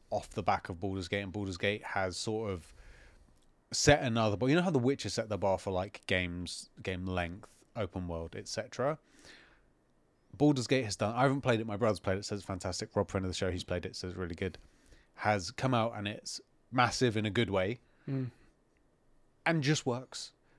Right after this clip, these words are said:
Speaker 1: Doesn't need an internet connection, uh, no planned, you know, D L C, no paywalls, no microtransactions. It's just complete, seems to work. Not, I mean, I'm sure there are some bugs. What game isn't gonna have some bugs, but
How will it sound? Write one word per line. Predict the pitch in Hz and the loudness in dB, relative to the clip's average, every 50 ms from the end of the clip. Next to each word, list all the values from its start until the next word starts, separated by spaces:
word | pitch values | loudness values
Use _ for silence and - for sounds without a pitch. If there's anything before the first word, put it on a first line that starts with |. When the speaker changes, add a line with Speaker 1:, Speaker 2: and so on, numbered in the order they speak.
| _ _ - | _ _ 0
Speaker 1:
Doesn't | 123 120 127 147 | 2 2 4 4
need | 139 127 117 120 | 4 4 4 4
an | 120 117 | 4 4
internet | 120 117 113 - 110 113 120 - | 2 0 0 0 -2 -2 -2 -4
connection, | - 107 113 123 131 - - 107 104 104 104 101 98 - - - _ _ _ _ - | -4 -4 -4 -4 -6 -4 -4 -4 -2 -2 -4 -6 -8 -12 -18 -20 _ _ _ _ -2
uh, | 117 107 101 98 95 | 2 2 4 4 2
no | 95 107 113 120 | 2 4 2 2
planned, | - - - 123 113 113 110 110 107 | 2 0 0 0 2 2 2 2 2
you | 107 | 2
know, | 104 | 2
D | 95 101 110 | 2 2 2
L | 107 104 | 2 2
C, | 101 - - 104 101 101 101 | 2 0 0 0 2 2 2
no | 101 107 117 | 2 2 0
paywalls, | - - - 113 110 107 98 98 101 101 101 101 92 | 2 2 2 2 4 2 2 0 0 0 0 -2 -2
no | 110 113 | 0 0
microtransactions. | 117 117 117 - 104 113 110 104 - 104 101 98 101 98 113 - - 107 101 95 - - | 2 2 0 0 0 -2 -4 -2 -2 -4 -2 0 -2 -2 -2 -2 -6 -6 -6 -6 -8 -6
It's | - 139 - - | -6 -6 -4 -2
just | - 131 - - | 0 0 0 0
complete, | - - 110 98 - 131 120 113 120 - - | -2 -4 -4 -2 2 2 2 2 2 0 -4
seems | - - 131 123 120 - | -4 0 0 0 0 0
to | - 113 | 0 2
work. | 107 104 110 123 - - - - - - - - | 4 4 4 2 -2 -8 -20 -20 -20 -18 -14 -8
Not, | - 117 131 139 - - - - - - - - | -2 2 2 2 2 0 -6 -20 -20 -20 -10 -6
I | - 123 | -4 -2
mean, | 113 110 | 0 0
I'm | 104 95 | -2 -2
sure | 92 - 131 120 | -4 -2 -2 0
there | 110 101 | 0 0
are | 95 87 80 - | 0 -2 -4 -8
some | - - - 113 98 92 | -8 -4 -4 -2 -2 -4
bugs. | 90 92 85 85 87 - - - - - - - - - - - | -4 -4 -4 -6 -6 -10 -14 -18 -20 -20 -20 -20 -20 -20 -12 -8
What | 113 113 131 120 | -6 -6 -4 -4
game | 110 98 98 - - | -4 -4 -4 -4 -6
isn't | - 98 107 | -6 -6 -6
gonna | 110 107 90 | -6 -8 -8
have | 95 95 - | -8 -8 -8
some | - - 117 107 95 95 | -4 -2 -2 -2 0 0
bugs, | 95 104 113 123 - - | 0 0 0 0 -2 -4
but | - 104 101 - | -2 -2 -2 -2